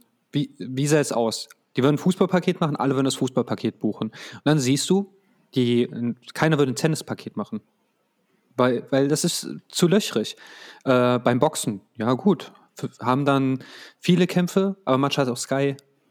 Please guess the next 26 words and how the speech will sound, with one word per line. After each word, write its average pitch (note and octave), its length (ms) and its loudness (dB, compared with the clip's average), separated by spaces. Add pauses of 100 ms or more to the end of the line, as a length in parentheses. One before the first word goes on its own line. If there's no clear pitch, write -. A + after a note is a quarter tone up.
äh, A#2+ 220 2
ab, C3 360 -2
man, B2+ 300 0
diverse C3 300 2
haben B2+ 120 2
auch A#2 60 0
Sport - 260 -2
eins. C#3+ 320 0 (240)
Da B2 80 2
wird C3+ 140 4
auch C3+ 80 0
kein D#3+ 260 0
Sport-, D3 340 0
äh, D3+ 80 0
Boxfan C#3 380 0
jetzt B2+ 180 0
sagen, B2+ 280 2
okay, D3+ 320 0
ich - 120 -6
zahle C#3 180 2
jetzt C3+ 120 -4
zwölf D3 280 0
Monate C#3 360 2
durchgängig C3+ 600 0
dieses C#3+ 320 -2
Paket. B2 420 0